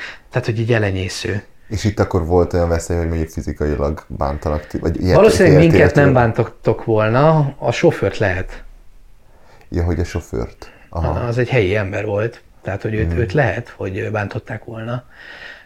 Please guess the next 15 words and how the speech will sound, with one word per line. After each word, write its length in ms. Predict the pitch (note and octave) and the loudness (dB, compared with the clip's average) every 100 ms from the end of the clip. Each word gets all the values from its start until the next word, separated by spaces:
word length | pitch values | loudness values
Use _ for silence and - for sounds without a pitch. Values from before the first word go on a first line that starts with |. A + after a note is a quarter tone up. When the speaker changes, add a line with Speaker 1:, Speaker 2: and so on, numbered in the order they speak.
| - | 0
Speaker 2:
Tehát 160 | G2+ | 4
Speaker 1:
Ö, 40 | A2 G#2+ | 6 4
Speaker 2:
azért 160 | - | 4
így, 300 | A2 G#2 G#2 | 2 4 4
hogy 140 | G2+ F2+ | 2 0
mondjuk 260 | E2+ D#2+ | 0 0
egy 100 | E2 | -2
turistára 500 | - F2+ F2+ F2+ D#2+ | 0 -2 0 0 2
vagy 140 | D#2 - | 0 0
fehér 240 | D#2+ D#2 | 0 2
emberre 320 | D#2 D2+ D2 | 0 -2 -2
nem 140 | C#2+ C2+ | -4 -6
mernek 380 | B1+ G#1+ - | -6 -8 -8
azért 220 | D2+ - - | -8 -8 -8
ke-, 160 | D2+ | -10